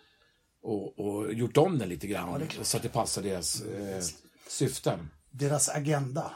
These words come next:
Speaker 1: Men du och jag gick ju på den här, i alla fall jag, i alla fall den här med Nacka kommun som gav två lägenheter till någon, eh, som har,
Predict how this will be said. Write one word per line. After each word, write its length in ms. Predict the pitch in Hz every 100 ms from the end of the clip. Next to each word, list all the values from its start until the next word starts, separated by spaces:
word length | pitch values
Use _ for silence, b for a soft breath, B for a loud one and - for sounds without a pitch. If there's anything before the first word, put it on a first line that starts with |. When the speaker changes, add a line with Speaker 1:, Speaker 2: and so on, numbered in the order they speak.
| -
Speaker 1:
Men 340 | - 120 160 120 -
du 120 | 139
och 60 | 135
jag 240 | 143 165
gick 200 | 196 -
ju 140 | 131 127
på 280 | - 117
den 140 | 107 101
här, 140 | 101
i 40 | 104
alla 100 | 120
fall 180 | 151
jag, 120 | 113 202
i 40 |
alla 100 | 160
fall 120 | 104
den 100 | 101
här 120 | 98 101
med 240 | 107 110
Nacka 280 | 117 113 113
kommun 420 | - 127 175 107
som 360 | 92 104 101 - b b b
gav 340 | 101 110 107 101
två 300 | - 110 107
lägenheter 680 | 120 101 101 123 170 156
till 320 | - 104 101 90 b b b b b b
någon, 520 | 120 110 110 107 104 104
eh, 340 | 104 101 98 90 69 69 - - - - - - - -
som 180 | 113
har, 160 | 107 107